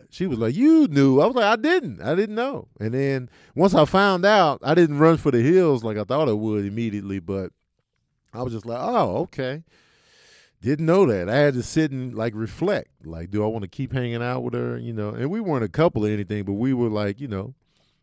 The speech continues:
hanging out, you know, sexually active with one another. And, um, it was interesting. But then I got to thinking, like, was she, was she hustling me in terms of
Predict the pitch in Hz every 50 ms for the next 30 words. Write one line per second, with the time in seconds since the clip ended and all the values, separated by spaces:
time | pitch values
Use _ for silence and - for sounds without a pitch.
0 | _ - 95 113 120 107 107 107 110 117 120 117 117 120 123 110 101 98 101 107
1 | 110 _ _ _ _ _ _ _ _ _ - - - 104 104 107 - 113 113 110
2 | 107 107 113 117 113 - - 117 110 110 _ _ _ _ _ _ _ 98 101 107
3 | 107 113 113 110 110 117 117 117 110 113 113 _ _ _ _ _ _ _ _ _
4 | _ _ _ _ - 98 101 101 101 98 95 95 95 98 98 95 98 98 95 95
5 | 95 92 92 90 90 _ _ _ - - 104 101 107 156 180 160 - 110 113 117
6 | 123 127 123 120 135 139 180 240 254 214 185 170 180 175 160 147 - 247 262 196
7 | 131 113 104 95 95 101 104 - - - 240 247 254 247 240 233 220 185 _ _
8 | _ _ _ _ _ _ _ _ _ _ _ - 110 110 - 247 240 214 135 180
9 | 208 220 - - 240 240 233 220 226 233 233 226 208 160 151 - - 175 170 170
10 | 165 151 135 143 139 135 127 127 123 113 -